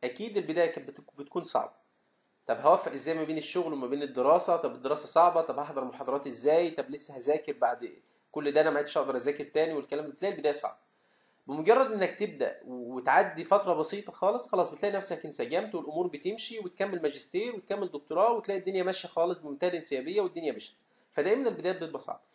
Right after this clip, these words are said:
كذلك برضو الموظف الجديد في الشركة أو في المكان بيكون بالنسبة له المكان غريب، صعب، محتاج حد يحتضنه، يعرفه بالمكان الجديد ويعرف المكان الجديد بيه.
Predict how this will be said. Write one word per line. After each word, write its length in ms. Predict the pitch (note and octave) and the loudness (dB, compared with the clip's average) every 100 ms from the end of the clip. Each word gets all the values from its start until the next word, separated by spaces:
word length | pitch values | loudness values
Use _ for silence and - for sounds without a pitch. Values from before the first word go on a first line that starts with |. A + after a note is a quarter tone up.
| _ - | _ -4
كذلك 420 | D#3+ B3+ C4+ F3 | 2 2 2 2
برضو 400 | F3+ D#3+ C3 C#3 | 2 4 -4 -6
الموظف 420 | C#3 F#3 F3 E3 | 0 0 0 -8
الجديد 360 | C#3 C#3 C#3+ - | -12 -6 -6 -6
في 100 | A#2+ | -8
الشركة 500 | - F3+ F3+ - - | -2 0 0 -2 -4
أو 140 | A#2+ | -6
في 100 | - | -8
المكان 520 | A#2+ A#2+ D#3+ G3+ A#3 - _ _ - | -8 -4 0 -2 -4 -12 _ _ -16
بيكون 300 | C#3 G#3 F3+ | -6 -6 -4
بالنسبة 380 | D#3 C3+ C#3+ | -6 -4 -2
له 100 | F#3 | 0
المكان 280 | E3 C#3 D#3 | -2 -4 -6
غريب، 260 | B2 G#2+ - _ _ | -6 -8 -12 _ _
صعب، 400 | - C#3 - - _ _ | 2 2 2 -8 _ _
محتاج 240 | C3+ - B3+ | -6 0 2
حد 260 | B3 F#3 | 2 2
يحتضنه، 560 | F3+ - F3+ B2 G#2+ - _ _ _ | 0 2 0 0 -4 -14 _ _ _
يعرفه 480 | B2+ A#2+ C#3+ E3 E3+ | 0 2 6 4 4
بالمكان 420 | D3+ C#3+ C#3 F3 | -6 -6 -2 -2
الجديد 460 | F3+ C#3+ D#3 G3 - | -4 -6 -10 -12 0
ويعرف 340 | C#3 F#3 A#3+ | 4 4 2
المكان 280 | F3 D#3+ F3+ | -4 -6 -4
الجديد 360 | D3+ B2+ C#3 | -6 -10 -14
بيه. 80 | - | -14